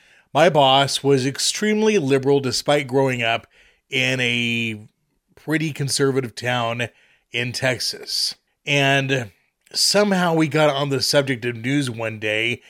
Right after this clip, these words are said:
he and the rest of us in there, and he was telling us, "Why do you guys always have to get your information from Fox? Why can't you be open-minded and listen to C N N sometime or M S N B C?"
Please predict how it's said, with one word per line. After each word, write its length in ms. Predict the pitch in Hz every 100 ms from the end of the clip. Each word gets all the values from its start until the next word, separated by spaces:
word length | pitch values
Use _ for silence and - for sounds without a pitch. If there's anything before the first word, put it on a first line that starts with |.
| _ _
he 240 | _ - 190
and 100 | 190
the 60 |
rest 300 | 156 156 147
of 100 | 151
us 160 | 139 123
in 300 | 165 160 147
there, 340 | 117 107 117 - _ _ _ _ _ -
and 260 | 131 135
he 100 | 143
was 160 | 170 147
telling 380 | 151 156 156 143
us, 320 | 131 120 - _ _ _
"Why 200 | - 359
do 60 | 359
you 120 | 320
guys 320 | 294 262 202
always 300 | 269 269 240
have 160 | 247 208
to 100 | 202
get 240 | 196 185
your 100 | 233
information 540 | 208 202 202 202 156 170
from 180 | 160
Fox? 580 | 131 208 143 120 - - - _ _ _
Why 140 | - 330
can't 280 | 294 285 233
you 60 |
be 120 | 220
open-minded 920 | 240 240 208 170 196 214 156 147 151 - - _ -
and 560 | 170 185 185 170 147 - _ _ -
listen 340 | 240 - 233
to 100 | 165
C 240 | - 247
N 60 | 208
N 200 | 226 240
sometime 540 | - 160 139 151 165
or 120 | 151 156
M 160 | 214
S 220 | 196 180
N 180 | 196 214
B 100 | 190
C?" 480 | 165 226 240 156 107